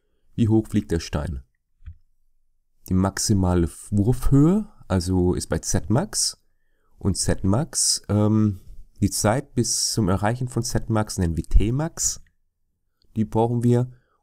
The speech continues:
Und noch eine Angabe haben wir bei dem senkrechten Wurf. Bei V T Max haben wir null, also keine Geschwindigkeit. Der, der Stein bleibt ganz kurz stehen oben und fällt dann wieder runter. Also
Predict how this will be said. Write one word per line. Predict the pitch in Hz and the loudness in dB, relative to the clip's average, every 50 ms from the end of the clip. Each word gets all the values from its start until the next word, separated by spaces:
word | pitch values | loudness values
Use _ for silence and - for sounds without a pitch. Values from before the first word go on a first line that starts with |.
| _ _ - | _ _ -2
Und | 110 127 143 160 160 165 165 - - - - - - - _ _ - | 0 2 2 2 0 -2 -4 -6 -10 -14 -14 -16 -18 -20 _ _ -4
noch | 110 110 120 127 127 139 | 0 0 0 0 0 -2
eine | 135 131 131 127 123 123 123 123 127 127 120 110 107 - - | -2 0 2 2 4 4 4 4 2 2 0 -2 -6 -8 -4
Angabe | - 120 127 127 123 120 120 117 120 110 | 0 2 2 4 4 4 4 2 2 0
haben | 113 113 113 113 113 110 110 | 0 2 2 2 2 2 4
wir | 110 110 110 107 110 107 104 - _ _ _ - | 4 4 4 2 0 -2 -4 -8 _ _ _ -4
bei | 104 101 | -2 0
dem | 101 101 95 | 0 0 0
senkrechten | - 104 104 104 - 101 95 - 101 95 82 | 0 0 0 0 0 -2 0 0 0 0 2
Wurf. | 90 104 101 98 98 - - - _ _ - | 2 4 4 4 2 0 -4 -12 _ _ -6
Bei | 92 90 | -6 -6
V | - - 101 101 95 | -4 -2 -2 -2 -2
T | - - 113 120 | 0 0 0 2
Max | 123 123 117 117 - - | 2 0 0 -2 -2 -2
haben | 104 101 92 | 0 0 0
wir | 95 92 | 0 2
null, | 95 98 92 82 | 2 2 2 2
also | - 80 78 80 | 2 0 -2 -2
keine | - - 92 92 95 | 0 0 0 2 2
Geschwindigkeit. | 87 90 80 - - 90 90 87 80 - - 85 82 - | 0 0 -2 -4 -2 -2 0 0 0 -2 -2 -2 0 -2
Der, | 87 82 - - - - | -2 -4 -6 -10 -10 -6
der | 82 82 82 85 80 - | -4 -2 -2 -2 -4 -4
Stein | - - - 95 98 98 107 110 104 | -6 -6 -2 0 2 4 4 2 2
bleibt | 104 92 90 85 - | 2 2 2 0 0
ganz | - 101 98 - - | 0 -2 -2 -2 -2
kurz | - 90 - | -4 -4 -4
stehen | - - - 120 127 127 | -2 -2 0 2 2 2
oben | - 120 123 123 120 - | 2 2 2 2 0 -2
und | - - 98 98 92 - | -2 0 0 0 0 0
fällt | - 90 82 - | 0 -2 0 0
dann | 90 82 | 0 0
wieder | 87 85 - - | 0 0 0 -2
runter. | - 82 78 69 78 - | -2 -2 -2 -2 -2 -2
Also | - 82 82 87 | -2 0 0 0